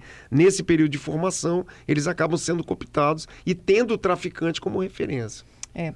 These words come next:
Speaker 2: é, além de fechar a porta, né, pra entrada desses jovens, a gente também não tem que fechar a porta pra entrada de armas,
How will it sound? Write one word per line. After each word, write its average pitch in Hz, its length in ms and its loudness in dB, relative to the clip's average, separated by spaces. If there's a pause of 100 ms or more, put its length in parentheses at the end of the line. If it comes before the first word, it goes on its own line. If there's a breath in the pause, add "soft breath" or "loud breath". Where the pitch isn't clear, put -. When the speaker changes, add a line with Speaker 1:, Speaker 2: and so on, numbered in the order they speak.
Speaker 2:
é, 175 260 -4
além 214 240 0
de 240 80 -4
fechar 180 360 -6
a 165 40 -6
porta, 160 380 -10
né, 190 140 -2
pra 175 120 -8
entrada 156 320 -8
desses 147 300 -8
jovens, 170 320 -4
a 175 60 -4
gente 202 260 -8
também 190 220 -6
não 180 80 -6
tem 180 160 -6
que - 60 -14
fechar 170 340 -6
a - 20 -4
porta 165 340 -6
pra 160 160 -6
entrada 156 320 -4
de 165 120 -6
armas, 175 520 -8